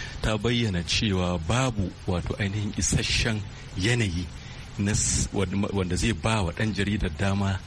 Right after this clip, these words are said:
ya tsalle a fagen aikin jaridar, tsalle na saki ba kaidi, yadda za a san cewa wannan ɗan jarida ne gogagge.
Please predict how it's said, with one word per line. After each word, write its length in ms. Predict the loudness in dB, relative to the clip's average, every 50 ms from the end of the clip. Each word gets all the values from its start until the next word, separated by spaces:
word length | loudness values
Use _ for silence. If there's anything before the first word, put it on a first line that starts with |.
| -4
ya 120 | -4 -2 0
tsalle 560 | 0 0 0 0 0 0 2 2 2 0 0 0
a 60 | -2 -2
fagen 300 | -2 0 0 0 -2 -2
aikin 300 | 0 -2 -2 0 -2 -2
jaridar, 360 | -2 0 0 0 0 0 -2 -2 -6 -12 -14 -14 -14 -12 -12 -10
tsalle 340 | -6 -4 -2 0 2 2 2
na 80 | 2 2
saki 220 | 0 0 0 2
ba 160 | 2 2 0
kaidi, 320 | 0 0 0 0 0 -2 -4 -6 -8 -12 -14 -14 -12 -6 -4
yadda 240 | -2 -2 0 0 2
za 160 | 2 2 2 2
a 60 | 0 0
san 220 | 0 0 -2 -2 0
cewa 400 | 0 2 2 2 2 2 2 0
wannan 460 | 0 2 2 2 2 2 0 0 -2 -4 -4
ɗan 140 | -2 -2 0 0
jarida 360 | 0 0 0 0 0 0 0
ne 160 | 0 0 0
gogagge. 480 | 0 0 -2 0 0 -2 -2 -2 -2 -4